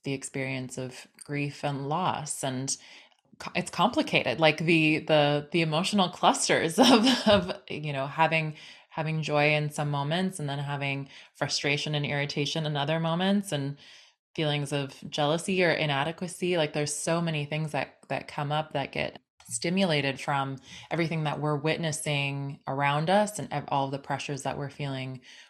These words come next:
within our own groups. And I think that this time also, it's really interesting because there's always some sort of connection to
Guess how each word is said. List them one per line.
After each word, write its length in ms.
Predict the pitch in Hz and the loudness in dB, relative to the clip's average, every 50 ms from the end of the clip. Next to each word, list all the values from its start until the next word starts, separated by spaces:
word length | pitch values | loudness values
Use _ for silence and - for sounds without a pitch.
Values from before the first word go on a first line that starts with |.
| _ - | _ -8
within 300 | 147 143 143 143 139 135 | -8 -4 -2 -2 -2 -2
our 220 | 135 135 135 131 - | -2 -2 -2 -2 -2
own 560 | 143 143 139 139 135 139 139 135 135 139 143 - _ _ _ _ _ _ - 151 | -2 -2 -2 -2 -2 -2 -2 -4 -4 -6 -8 -12 _ _ _ _ _ _ -20 -18
groups. 640 | 147 - - 147 151 180 233 240 233 - - - - 156 | -12 -4 0 0 2 2 2 0 -2 -4 -6 -2 0 0
And 300 | 147 139 139 139 135 - _ - - - - - - - | 0 0 0 -2 -4 -6 _ -20 -20 -20 -20 -20 -18 -14
I 40 | - | -8
think 220 | - - 175 170 - | -4 -4 -4 0 -2
that 240 | 180 175 - - | -2 -2 -2 -4
this 180 | - 160 156 - | -4 -2 -2 -2
time 280 | - - 190 185 175 170 | -2 2 2 2 2 2
also, 340 | - 156 160 160 - 180 | 0 0 0 2 2 0
it's 160 | 160 139 - - | 0 0 0 0
really 200 | 151 151 156 - | 0 0 0 0
interesting 420 | - 170 180 196 190 - 165 151 | -2 -2 -2 -2 -2 -2 -2 -4
because 340 | 147 151 - 156 139 135 - - - - - - | -4 -4 -2 -2 -2 -2 -4 -12 -20 -20 -14 -6
there's 200 | - 156 151 151 - _ - | -4 -2 -2 -2 -4 _ 4
always 500 | 175 180 208 220 240 226 226 214 - - | 4 6 6 6 6 4 4 2 0 0
some 180 | - 170 175 | 0 0 0
sort 240 | 175 - - 180 165 | 0 0 0 0 0
of 160 | 160 147 - | 0 -2 -4
connection 760 | - - - 156 147 147 147 147 - - - 151 147 143 143 139 | -8 -6 -4 -2 0 0 -2 -2 -2 -4 -2 -2 -2 -4 -4 -4
to 600 | - - 147 143 139 135 135 135 131 135 135 131 | -4 -4 -2 -2 -2 -2 -2 -2 -4 -6 -8 -10